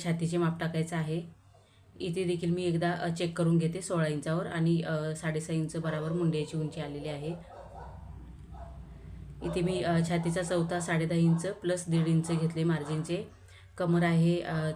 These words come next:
चौतीस इंच, तर इथे मी, अ, स-,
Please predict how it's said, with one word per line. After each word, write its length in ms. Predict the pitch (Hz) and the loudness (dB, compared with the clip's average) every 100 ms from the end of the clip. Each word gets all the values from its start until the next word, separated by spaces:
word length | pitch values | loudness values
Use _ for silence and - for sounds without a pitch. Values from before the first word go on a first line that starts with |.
| - - - | -6 -20 -2
चौतीस 380 | 180 165 170 175 | 0 0 0 2
इंच, 240 | 170 170 180 - - - - - - | 2 2 -2 -6 -18 -20 -20 -20 -8
तर 100 | - | -2
इथे 200 | 165 170 | 0 2
मी, 220 | 170 175 170 | 2 2 0
अ, 120 | 170 160 160 | 0 0 0
स-, 140 | 160 | -2